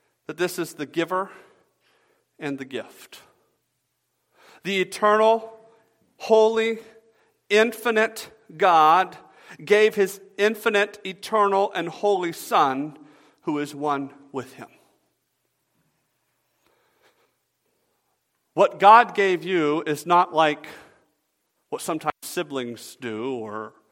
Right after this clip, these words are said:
or someone who's given someone who is needy, right? Our family, I was just talking to somebody this before church, our family loves to go, um, looking for, for good deals on things, okay? I just, I find great joy in that,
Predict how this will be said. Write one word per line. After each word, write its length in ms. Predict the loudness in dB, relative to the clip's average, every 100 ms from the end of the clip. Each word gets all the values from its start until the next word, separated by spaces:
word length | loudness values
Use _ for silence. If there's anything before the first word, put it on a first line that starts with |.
| _ _ _ _ _ _ _
or 120 | -12
someone 260 | -4 -2 -2
who's 160 | -6 -6
given 240 | -6 -6
someone 260 | -8 -10 -10
who 160 | -10
is 140 | -12 -10
needy, 400 | -8 -8 -12 -18 _
right? 280 | -20 -20 _ _ _ _ _ _ _ _ _ _ _ _ _ _ _ _ _ -4
Our 160 | 0 2
family, 500 | 2 2 2 -2 -6 -6
I 20 |
was 140 | -8
just 120 | -6
talking 160 | -6 -6
to 40 |
somebody 220 | -2 -4 -4
this 260 | -8 -14 _ -20
before 260 | -10 -10
church, 280 | -6 -8 -6
our 160 | -4 -4
family 320 | -4 -6 -6
loves 480 | -4 0 0 -2 -12
to 120 | -18
go, 580 | -10 -6 -6 -6 -8 -12 _ -20
um, 460 | -16 -16 -18 -20 _ _ _ _ -14
looking 260 | -10 -10
for, 260 | -8 -8 -8
for 160 | -12 -14
good 200 | -14 -12
deals 300 | -12 -12 -14
on 140 | -18
things, 520 | -18 -20 -20 -20 -20 _ _
okay? 260 | -16 -16 -8
I 140 | -4
just, 240 | -4 -8 -8
I 80 | -6
find 240 | -4 -6
great 220 | -6 -10
joy 460 | -12 -12 -10 -12 -16
in 160 | -18 -18
that, 400 | -18 -20 _